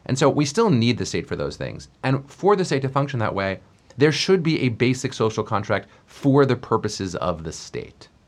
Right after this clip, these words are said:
And I do think we need something like that. And if we don't have something like that, it becomes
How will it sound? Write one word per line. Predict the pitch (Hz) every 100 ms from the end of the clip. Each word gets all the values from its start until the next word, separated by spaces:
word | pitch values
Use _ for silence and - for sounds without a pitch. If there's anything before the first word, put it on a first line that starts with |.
| _ _ _ _ _ _ _
And | 127 120
I | 139
do | 139
think | 165 156
we | 117 120
need | 107 110 92
something | - 85 82
like | 67 67
that. | 80 104
And | -
if | 104
we | 113
don't | 101 135
have | 147
something | 135 107
like | 90
that, | 95
it | 107
becomes | - 123